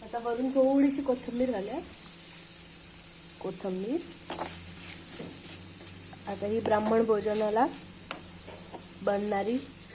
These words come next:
वाल बटाट्याची भाजी तयार आहे. ब्राह्मण भोजनाला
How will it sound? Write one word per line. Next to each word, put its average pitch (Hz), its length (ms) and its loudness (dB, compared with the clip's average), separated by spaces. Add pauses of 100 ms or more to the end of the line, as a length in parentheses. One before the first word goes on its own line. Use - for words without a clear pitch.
(500)
वाल 214 260 8
बटाट्याची 214 560 4
भाजी 208 260 0 (440)
तयार 170 220 4
आहे. 170 260 0 (800)
ब्राह्मण 226 420 4
भोजनाला 254 540 0